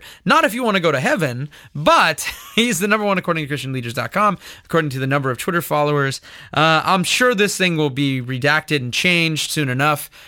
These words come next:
to add the Justin Biebers and the Kanye Wests and all those. Um, you can see those happening. And, and I'm not, I'm not talking about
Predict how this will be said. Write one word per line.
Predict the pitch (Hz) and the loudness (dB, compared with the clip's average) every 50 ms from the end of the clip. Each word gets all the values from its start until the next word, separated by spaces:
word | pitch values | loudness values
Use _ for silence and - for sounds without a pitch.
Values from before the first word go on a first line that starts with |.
| - _ _ | -20 _ _
to | - - 131 135 131 | -6 -4 -2 -2 0
add | 123 127 131 127 127 123 123 123 113 | 0 0 0 0 0 0 -2 -2 -4
the | 120 - 123 127 123 120 120 | -6 -8 -6 -6 -4 -4 -2
Justin | 120 131 135 131 - - 135 127 117 117 | -2 -2 -2 -2 -2 -4 -4 -4 -2 -2
Biebers | 135 139 135 135 131 127 123 123 110 - 127 | -2 -2 0 0 0 0 0 -2 -2 -2 -2
and | 120 113 113 117 | -4 -4 -4 -4
the | 117 117 117 117 - | -4 -4 -4 -6 -4
Kanye | - 131 131 127 123 120 117 | -4 -4 -2 -2 -2 -2 -2
Wests | 120 123 120 117 113 - - - - - 123 | -2 -2 -2 -2 -2 -4 -6 -6 -6 -6 -6
and | 117 117 113 107 - - - - - - - _ | -6 -8 -8 -10 -12 -16 -20 -20 -20 -20 -10 _
all | - 123 120 117 | -2 0 0 0
those. | 120 117 120 120 120 - - - - - | 0 0 -2 -2 -4 -4 -4 -6 -6 -6
Um, | - - - - 50 - - - - | -6 -8 -8 -8 -8 -8 -10 -10 -10
you | 131 | -8
can | - 120 | -8 -8
see | - - 131 | -6 -4 -4
those | 120 117 117 117 - | -4 -4 -4 -4 -4
happening. | 123 120 117 - 127 123 120 120 120 135 | -4 -4 -4 -6 -6 -6 -6 -4 -2 -2
And, | 165 127 | 0 0
and | 160 160 156 | 0 2 2
I'm | 160 170 | 2 2
not, | 170 160 160 - - - | 2 0 0 -2 -6 -4
I'm | - 156 165 | -2 0 0
not | 170 156 - | 0 0 0
talking | - 147 139 127 135 | 0 -2 0 0 -2
about | 131 127 123 - | -4 -4 -4 -6